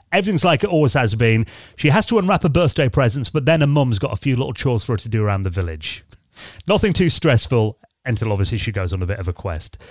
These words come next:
So it kinda sounds like, you know, a, a typical kind of childhood adventure story. Um, and I think graphically, I mean,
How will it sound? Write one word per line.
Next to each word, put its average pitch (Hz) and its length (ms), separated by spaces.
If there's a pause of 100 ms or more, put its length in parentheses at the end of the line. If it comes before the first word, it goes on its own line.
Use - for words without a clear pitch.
(140)
So - 140
it 196 60
kinda 220 220
sounds 170 320
like, 131 140
you 123 80
know, 113 180
a, 101 200 (180)
a 131 60
typical 127 300
kind 120 200
of 101 80
childhood 110 380
adventure 104 440
story. 92 640 (500)
Um, 104 460 (120)
and 170 120
I 302 100
think 214 220
graphically, 143 760
I 120 100
mean, 120 220